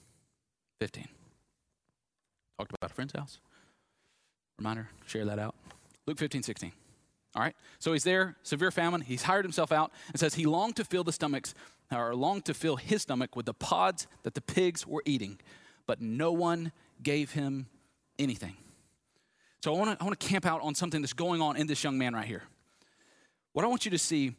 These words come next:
is that in this moment, he's what?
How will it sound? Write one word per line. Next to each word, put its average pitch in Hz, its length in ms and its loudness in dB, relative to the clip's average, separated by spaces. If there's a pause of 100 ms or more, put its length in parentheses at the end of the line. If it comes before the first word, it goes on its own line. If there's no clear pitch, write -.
(140)
is 151 220 4
that 156 260 4 (880)
in 208 140 4
this 240 200 4
moment, 175 340 0
he's 180 240 2
what? 143 300 2